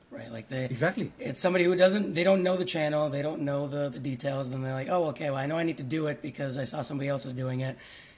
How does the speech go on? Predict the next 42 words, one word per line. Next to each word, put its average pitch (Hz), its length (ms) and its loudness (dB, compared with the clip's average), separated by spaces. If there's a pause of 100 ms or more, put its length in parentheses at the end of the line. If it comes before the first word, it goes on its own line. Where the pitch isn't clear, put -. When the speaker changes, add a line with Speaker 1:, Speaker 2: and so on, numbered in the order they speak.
(200)
Speaker 1:
Let 160 120 0
me 190 60 6
just 170 120 2
bring 170 160 4
on 165 100 0
an 156 80 0
agency 156 340 -2
to 143 60 -2
do 147 220 0
it." 143 180 0 (800)
And 165 220 0
then 160 140 2
you 156 80 0
just 147 160 -4
get 156 100 -2
into 147 180 -2
all 143 260 0
sorts 139 360 -2
of 127 160 -6
stuff, 131 380 -6
like, 123 180 -12
you 120 240 -4 (100)
maybe 113 360 -8
disagree 160 440 -2
with 185 160 2
them, 160 200 2
maybe 143 460 0 (520)
they, 139 680 -2 (360)
because 170 400 2
you 185 80 2
didn't 180 200 4
do 170 100 2
the 156 100 0
research 156 400 0
first, 170 320 -2
y-, - 320 -6 (220)
they 143 420 -2
ended 135 200 -6
up 135 120 -4
testing 139 360 -6
something 135 380 -6
that, 127 280 -4